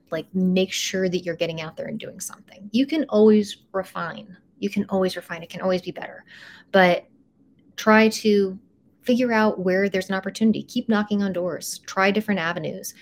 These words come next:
Um, I had an interesting situation, actually, at, uh, at, at Black Hat. I asked to meet with a guy, um, that I really didn't expect to take my meeting because I have the word marketing in my company name. And usually people go, "Oh, thank you so much. We've got all of that. Thank you."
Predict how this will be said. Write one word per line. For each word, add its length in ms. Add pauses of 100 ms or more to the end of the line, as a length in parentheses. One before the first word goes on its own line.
(340)
Um, 380
I 40
had 200
an 100
interesting 440
situation, 640
actually, 560
at, 340 (140)
uh, 400 (380)
at, 180 (560)
at 160
Black 260
Hat. 300 (540)
I 100
asked 320
to 80
meet 340
with 160
a 40
guy, 340 (240)
um, 400
that 100
I 40
really 340
didn't 340
expect 540
to 280
take 240
my 120
meeting 260
because 240
I 60
have 260 (220)
the 80
word 260
marketing 500
in 80
my 120
company 400
name. 240
And 120
usually 380
people 280
go, 140
"Oh, 140
thank 240
you 60
so 100
much. 160
We've 220
got 120
all 140
of 80
that. 160
Thank 160
you." 80